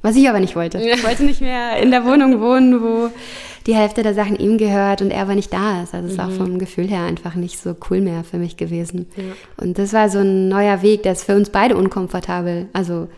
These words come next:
Speaker 2: Mhm.
Speaker 1: ne, mein Freund hat mich noch, ich hatte schon gekündigt,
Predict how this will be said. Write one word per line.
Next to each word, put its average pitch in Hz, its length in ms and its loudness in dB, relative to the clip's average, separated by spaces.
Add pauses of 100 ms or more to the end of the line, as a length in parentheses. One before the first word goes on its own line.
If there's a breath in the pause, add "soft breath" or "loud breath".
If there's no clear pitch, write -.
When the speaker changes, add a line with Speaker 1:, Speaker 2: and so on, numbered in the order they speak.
(140 soft breath)
Speaker 2:
Mhm. 190 360 -12
Speaker 1:
ne, 196 160 4
mein 214 120 4
Freund 208 180 0
hat - 100 -2
mich 202 100 2
noch, 202 160 0 (260)
ich 190 240 -2
hatte 254 160 0
schon 208 120 2
gekündigt, 285 840 2